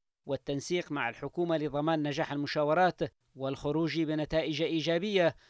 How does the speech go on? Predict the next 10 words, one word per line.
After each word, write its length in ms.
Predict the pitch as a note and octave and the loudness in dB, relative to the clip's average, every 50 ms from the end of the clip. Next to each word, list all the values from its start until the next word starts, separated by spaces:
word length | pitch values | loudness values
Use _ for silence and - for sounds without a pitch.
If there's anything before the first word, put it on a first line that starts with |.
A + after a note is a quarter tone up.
| _ _ _ - | _ _ _ -6
وهو 360 | D3+ C3+ A2 C3 C3+ C#3 C3+ | -6 -6 -4 -2 0 0 2
ما 220 | C#3 D#3 E3 E3+ | 2 4 4 4
يقتضي 460 | F3 D#3 - - - D#3 D3 D3+ D3+ | 2 2 0 0 -2 0 0 0 -2
مساندة 560 | D3 D3 - - F3 F3 E3 D#3+ D#3 C#3+ C#3+ - - | -2 -2 -4 -2 -2 0 0 0 -2 -2 -4 -6 -4
المبعوث 420 | C#3+ D3+ D3+ C3+ C3+ E3 F3 C3 | -4 -4 -4 -4 -4 -4 -4 -2
الخاص 420 | D3+ C#3+ - - E3+ F3 D#3+ - D#3 | -4 -4 -2 2 4 4 4 2 -2
للأمين 380 | D3+ D3+ D3 - D3+ D#3 D3+ | -6 -4 -4 -2 -2 -2 -2
العام 320 | D3+ D3+ C#3+ D3+ F3 E3+ E3 | -2 0 0 0 0 0 0
للأمم 420 | D#3 D3+ C#3 D3+ D#3 D3+ D3+ D3 | -2 -4 -2 -2 -2 -2 -2 -4
المتحدة 600 | D3 C#3+ - - F#3+ - F#3 F#3+ E3+ F3 E3 - | -4 -4 0 0 0 2 2 2 2 2 2 2